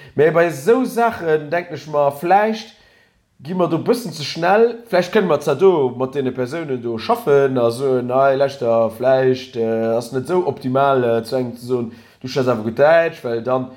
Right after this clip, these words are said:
wenn wir dann direkt da auf den Rassismus hinzugehen, I don't know.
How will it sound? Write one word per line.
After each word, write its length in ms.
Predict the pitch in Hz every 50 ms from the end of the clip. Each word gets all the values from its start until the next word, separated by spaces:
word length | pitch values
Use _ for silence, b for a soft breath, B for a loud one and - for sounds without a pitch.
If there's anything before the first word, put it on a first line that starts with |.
| B B
wenn 140 | - 127 127
wir 80 | 131 139
dann 140 | 165 185
direkt 380 | 170 160 156 180 196 196 - -
da 60 | 185
auf 240 | 185 175 165 143 -
den 80 | - -
Rassismus 560 | 147 139 - - 262 254 - - 127 127 127
hinzugehen, 760 | - 185 156 131 - - 120 110 131 127 120 113 107 107 110 - - _ _ _ _ _ b b b b b b
I 40 | 120
don't 160 | 120 120 113 110
know. 180 | 113 110 107